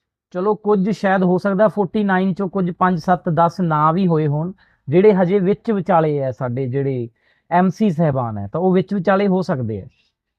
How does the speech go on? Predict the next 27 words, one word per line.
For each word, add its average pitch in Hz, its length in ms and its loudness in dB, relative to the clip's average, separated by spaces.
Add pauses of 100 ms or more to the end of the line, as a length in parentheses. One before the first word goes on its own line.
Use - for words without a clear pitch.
(200)
ਤਾਂ 247 360 4 (680)
ਸਵਾਲ 214 440 2
ਉਹਨਾਂ 269 180 0
ਨੇ 269 80 -2
ਬਹੁਤ 190 360 0
ਵੱਡੇ 156 260 -2
ਕੀਤੇ 117 360 -14
ਆ। 131 60 -14
ਉਹਨਾਂ 202 140 -6
ਨੇ 247 100 -4
ਕਿਹਾ 240 240 2
ਕਿ 254 340 -4 (760)
ਤੁਸੀਂ 226 320 0
ਸੈਲਰੀ 202 500 2
ਹਰ 196 220 2
ਮਹੀਨੇ 190 300 0
ਲੈਂਦੇ 135 360 -2
ਹੋ, 135 220 -8
ਅਠਾਰਾਂ 185 320 2
ਤੋਂ 220 160 0
ਵੀਹ 220 220 0
ਹਜ਼ਾਰ 202 200 2
ਇੱਕ 196 200 -6
ਪਾਰਸ਼ਦ 175 420 0
ਦੀ 170 140 -4
ਸੈਲਰੀ 180 440 -2
ਹੈ - 40 -10